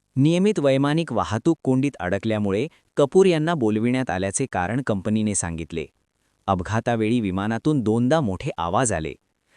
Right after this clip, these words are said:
स्थानिक सरपंचांच्या म्हणण्यानुसार या विमानतळावर नेहमी अपघात होतात, परंतु विमानातून येणारा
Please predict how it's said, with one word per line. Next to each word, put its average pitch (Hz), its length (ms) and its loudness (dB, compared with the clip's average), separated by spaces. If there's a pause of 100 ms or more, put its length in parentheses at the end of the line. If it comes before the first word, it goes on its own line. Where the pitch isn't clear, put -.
(120)
स्थानिक 156 480 0
सरपंचांच्या 143 720 0
म्हणण्यानुसार 107 680 -2 (280)
या 156 140 6
विमानतळावर 151 760 2
नेहमी 127 400 0
अपघात 123 380 -2
होतात, 85 320 -4 (440)
परंतु 170 360 4
विमानातून 135 600 0
येणारा 113 400 0